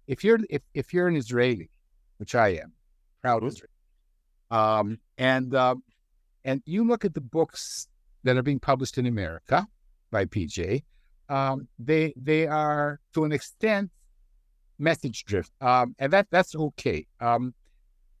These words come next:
Speaker 1: and I'm wondering, because you can always have a story like in Israel, right? And then add in the back matter, um, something,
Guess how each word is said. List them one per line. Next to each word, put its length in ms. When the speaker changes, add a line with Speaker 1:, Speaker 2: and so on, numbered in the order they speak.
Speaker 1:
and 100
I'm 200
wondering, 580
because 300
you 100
can 120
always 680
have 240
a 60
story 560
like 240
in 80
Israel, 460
right? 260
And 80
then 180
add 360
in 140
the 60
back 360
matter, 500
um, 480
something, 580